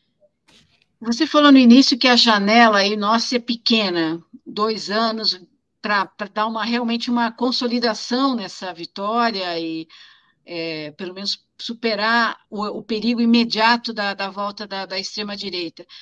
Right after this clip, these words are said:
Como é que você enx-, enxerga o Brasil daqui a dois anos? E a extrema-direita, o objetivo é, voltando, se voltar ao poder, vai ser o quê? Vai ser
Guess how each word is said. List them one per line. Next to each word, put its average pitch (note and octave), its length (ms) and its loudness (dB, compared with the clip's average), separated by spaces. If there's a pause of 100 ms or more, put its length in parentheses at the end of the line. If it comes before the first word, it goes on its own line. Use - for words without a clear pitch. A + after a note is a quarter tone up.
Como B3+ 140 -4
é E4+ 60 -2
que - 80 -18
você D4 320 -4
enx-, C4+ 300 0
enxerga A3 640 -6
o G#3 60 -10
Brasil G3 640 -10 (140)
daqui G3 520 -12 (100)
a F3+ 100 -14
dois F3+ 380 -12
anos? B3+ 500 -4 (420)
E A#3 180 0
a C4+ 80 0
extrema-direita, A#3+ 1300 -4 (180)
o G#3+ 120 -2
objetivo A3+ 800 -6 (160)
é, G3 440 -8 (100)
voltando, A#3+ 540 -4
se - 140 -8
voltar G#3+ 340 -8
ao B3 100 -6
poder, G3+ 420 -10
vai G#3 180 -10
ser C#4 160 -8
o B3 80 -8
quê? G#3+ 140 -12
Vai G#3 140 -10
ser A3+ 320 -6